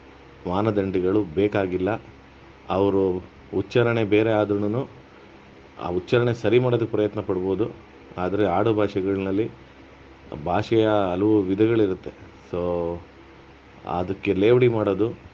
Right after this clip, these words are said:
ಕನ್ನಡ ಹೋರಾಟಕ್ಕೆ ತುಂಬ ದೊಡ್ಡ ಪೆಟ್ಟು. ಮತ್ತು ಕನ್ನಡ ಹೋರಾಟಗಾರರಿಗೆ, ಮತ್ತು ಕನ್ನಡ ಪ್ರೇಮಿಗಳಿಗೆ, ಆ, ಮತ್ತು ಓದಿಲ್ದೇ, ಓದಿಲ್ದೇ ಇರೋರಿಗೆ,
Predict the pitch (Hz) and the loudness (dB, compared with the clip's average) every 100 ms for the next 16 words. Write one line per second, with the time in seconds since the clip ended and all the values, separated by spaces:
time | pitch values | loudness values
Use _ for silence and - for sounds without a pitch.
0 | - - - 95 107 104 101 101 101 - | -20 -16 -8 -4 -2 0 0 0 -2 -4
1 | 107 104 - - - - - - - - | -4 -6 -14 -20 -20 -20 -20 -20 -20 -16
2 | - 101 107 98 95 98 98 92 - 120 | -8 -2 0 0 -2 -2 -4 -4 -4 -4
3 | 107 95 101 95 98 101 95 104 107 107 | -6 -6 -6 -4 -4 -4 0 0 0 -2
4 | 101 101 95 92 107 - - - - - | -2 -2 -2 -4 -6 -8 -20 -20 -20 -20
5 | - - 92 98 95 90 95 95 95 - | -14 -10 -6 -2 0 -2 -4 -4 -4 0
6 | 101 113 110 104 101 104 104 - - - | 2 2 2 2 2 0 -4 -16 -20 -20
7 | - - - 92 92 90 90 92 92 113 | -20 -20 -12 -6 -4 -4 -2 0 2 4
8 | 120 110 107 104 95 92 110 117 107 104 | 4 4 4 2 0 0 0 2 2 2
9 | 98 95 101 | 0 -2 -4